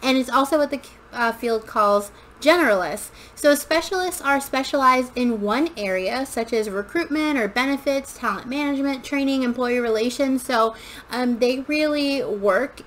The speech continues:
in one area for the majority of their career, um, and in their current roles. Um, there's also, on the other hand, H R generalists, which do a little bit of everything, right? So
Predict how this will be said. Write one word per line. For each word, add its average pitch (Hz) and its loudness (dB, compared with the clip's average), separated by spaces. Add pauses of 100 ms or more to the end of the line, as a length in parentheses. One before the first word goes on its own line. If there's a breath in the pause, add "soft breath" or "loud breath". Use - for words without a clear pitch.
in 233 0
one 233 2
area 214 2
for 226 0
the 214 -2
majority 214 0
of 202 -8
their 196 -2
career, 202 -2 (420 loud breath)
um, 190 -4
and 190 -8 (120)
in 202 -4
their 190 -4
current 190 -4
roles. 214 0 (380 loud breath)
Um, 233 4
there's 240 4
also, 294 2
on 240 0
the 247 2
other 277 2 (200)
hand, 240 0
H 240 0
R 233 0
generalists, 220 -2
which 254 -2 (220)
do 247 0
a 247 0
little 240 2
bit 233 0
of 240 0
everything, 285 0
right? 226 -2
So 214 -2